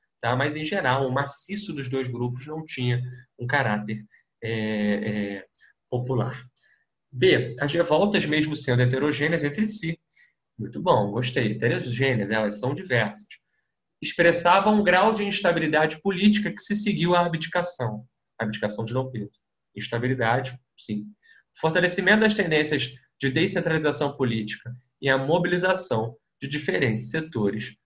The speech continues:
sociais. Muito bom. A letra B fala muito bem sobre esse cenário, né? Fala sobre a instabilidade pós-abdicação, fala que as revoltas são heterogêneas,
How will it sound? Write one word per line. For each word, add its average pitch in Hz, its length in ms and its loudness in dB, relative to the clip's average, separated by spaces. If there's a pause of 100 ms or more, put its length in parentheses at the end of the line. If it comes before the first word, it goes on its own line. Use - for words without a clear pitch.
(120)
sociais. - 920 -6
Muito 117 540 -4
bom. 107 360 -6
A 95 40 -4
letra 107 380 -4
B 110 320 -4 (120)
fala 131 400 -2
muito 156 300 -8
bem 131 180 -8
sobre 139 220 -8
esse - 180 -10
cenário, 113 440 -2
né? 107 160 -4 (460)
Fala 117 200 4
sobre 113 320 -2
a - 20 -2
instabilidade 117 720 0
pós-abdicação, 143 1040 0 (340)
fala 135 260 4
que 123 220 4
as 120 120 4
revoltas 123 420 2
são 123 100 0
heterogêneas, 131 640 0